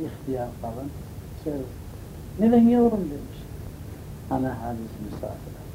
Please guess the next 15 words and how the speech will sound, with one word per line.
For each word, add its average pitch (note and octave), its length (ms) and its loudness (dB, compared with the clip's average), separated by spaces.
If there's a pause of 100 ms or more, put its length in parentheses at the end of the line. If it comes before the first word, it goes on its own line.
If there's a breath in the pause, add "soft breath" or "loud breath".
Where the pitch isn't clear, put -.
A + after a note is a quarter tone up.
(340)
Yavrum D#3+ 280 0 (120)
birliğime D3 440 2 (120)
katlanabilir C#3 680 -2 (100)
misiniz? F3+ 460 -6
Yani C3 180 -6 (120)
ikimiz, D#3 340 0 (540)
hepimiz F#3 380 4
bir G#3+ 100 4
evde C#3+ 300 8
yatacağız. A#2+ 640 2
Olsun - 440 4
efendim. - 300 -10 (400)
Biz F3 80 0 (320)
ah, D3+ 100 -4 (920)
derviş C3+ 360 2